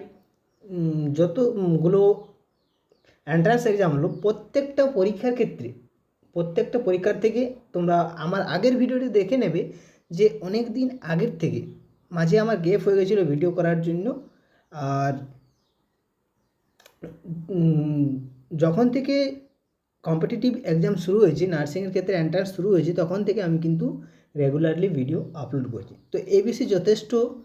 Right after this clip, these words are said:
নলেজ রয়েছে আমার, যথেষ্ট অভিজ্ঞতা রয়েছে,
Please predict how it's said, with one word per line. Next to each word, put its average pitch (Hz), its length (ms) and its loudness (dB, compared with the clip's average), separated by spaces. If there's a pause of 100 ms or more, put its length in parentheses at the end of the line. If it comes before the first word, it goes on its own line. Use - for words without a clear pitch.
(300)
নলেজ 151 280 4 (160)
রয়েছে 202 380 2 (140)
আমার, 254 180 -2 (600)
যথেষ্ট 147 380 -2
অভিজ্ঞতা 170 500 2
রয়েছে, 170 340 2